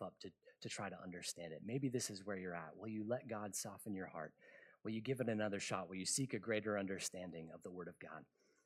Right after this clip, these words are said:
Maybe you've been neglecting, uh, p-, pursuing God, spending time with God, being obedient to God, because there's all of these other things in your life. Maybe there are, there are things in your life that, that need to be, uh,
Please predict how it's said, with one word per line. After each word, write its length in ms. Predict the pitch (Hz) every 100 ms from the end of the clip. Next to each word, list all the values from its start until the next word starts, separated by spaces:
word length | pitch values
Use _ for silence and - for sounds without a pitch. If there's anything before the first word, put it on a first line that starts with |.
| _ _ _ _ _ -
Maybe 220 | 156 185
you've 240 | 208 196 135
been 240 | 185 175 - -
neglecting, 800 | 151 143 151 160 - 170 135 - - -
uh, 360 | 131 123 127 123
p-, 60 | - 185
pursuing 480 | - 160 - 175 160
God, 280 | 147 139 131
spending 360 | - 175 156
time 320 | 143 - 165
with 220 | 160 147 -
God, 300 | 143 131 127
being 180 | 156
obedient 560 | 143 127 160 156 156 135
to 100 | 151
God, 300 | 131 135 127
because 240 | 127 131
there's 160 | 123 127
all 180 | 160 190
of 60 |
these 180 | 156 165
other 220 | 165 160
things 320 | 151 170 151 139
in 160 | 131
your 100 | 131
life. 280 | 127 120 110
Maybe 240 | 131 147 175
there 200 | 160 143
are, 100 | 127 - -
there 140 | 143
are 140 | 123 117
things 320 | - 175 143
in 100 | 143
your 120 | 139
life 260 | 135 135 -
that, 220 | 113 -
that 160 | 117
need 200 | 127 143 135
to 120 | 135
be, 340 | 127 120 117 - - - - -
uh, 200 | 101